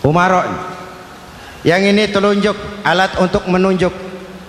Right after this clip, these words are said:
Ini orang yang punya uang, orang kaya, para pengusaha, investor. Kita perlu untuk memulihkan roda perekonomian kita. Di mana-mana kalau orang sugih nunjuk,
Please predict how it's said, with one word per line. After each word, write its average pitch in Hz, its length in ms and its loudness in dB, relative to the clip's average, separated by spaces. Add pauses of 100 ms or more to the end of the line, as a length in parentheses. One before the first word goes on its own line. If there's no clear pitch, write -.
(400)
Ini 143 160 4
orang 170 320 4
yang 170 240 2
punya 170 240 4
uang, 170 560 0
orang 156 240 2
kaya, 165 420 2
para 156 240 2
pengusaha, 165 720 2
investor. 170 640 2 (720)
Kita 165 240 2
perlu 180 340 2
untuk 165 240 0
memulihkan 180 640 2
roda 175 260 2
perekonomian 165 680 2
kita. 147 260 0 (640)
Di 147 160 2
mana-mana 170 480 2
kalau 175 320 2
orang 170 320 0
sugih 180 500 0
nunjuk, 175 540 2